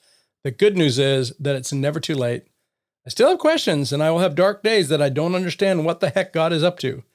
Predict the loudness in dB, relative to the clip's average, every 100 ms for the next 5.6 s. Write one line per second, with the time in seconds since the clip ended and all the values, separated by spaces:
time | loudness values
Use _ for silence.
0 | _ _ _ _ -2 0 2 2 2 2
1 | 2 0 2 2 2 0 0 0 2 0
2 | 0 0 0 0 0 0 0 -2 0 2
3 | 2 0 -2 -2 -2 -2 -4 -2 -2 -2
4 | -6 -12 -16 _ _ _ _ _ -4 -2
5 | 0 2 2 0 -4 -8